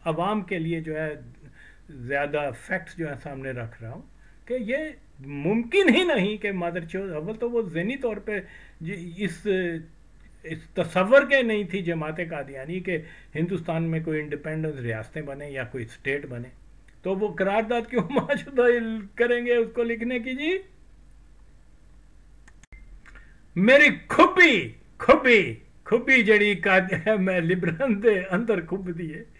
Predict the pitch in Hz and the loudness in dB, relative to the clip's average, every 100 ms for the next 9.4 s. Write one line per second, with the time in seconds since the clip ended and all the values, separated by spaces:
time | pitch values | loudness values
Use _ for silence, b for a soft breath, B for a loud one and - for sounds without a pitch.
0 | B B B - 269 247 - 220 180 165 | B B B -6 -2 -2 -2 0 0 0
1 | 240 262 - - - 170 170 160 160 160 | -2 -2 -6 -14 0 0 2 0 0 0
2 | 160 - 120 185 170 160 190 165 147 139 | -6 -10 -2 0 0 -2 -4 -4 -6 -10
3 | 120 113 139 180 165 165 170 294 - B | -10 -8 -8 -8 -8 -10 -8 -10 -14 B
4 | B B B 208 226 208 - 117 147 156 | B B B 4 4 2 -4 -4 -2 -2
5 | 170 247 247 131 113 117 262 294 294 233 | 0 0 0 -4 4 8 8 8 2 6
6 | 247 240 233 226 208 196 196 202 196 196 | 8 8 2 2 0 0 -2 -2 -2 -2
7 | 196 180 165 - 208 - - - - - | -2 -2 -4 -4 -4 -6 -16 -20 -10 -2
8 | 208 196 165 165 143 120 120 139 170 175 | 0 0 -2 -4 -6 -6 -10 -4 -4 -2
9 | 165 160 170 | -4 -4 -8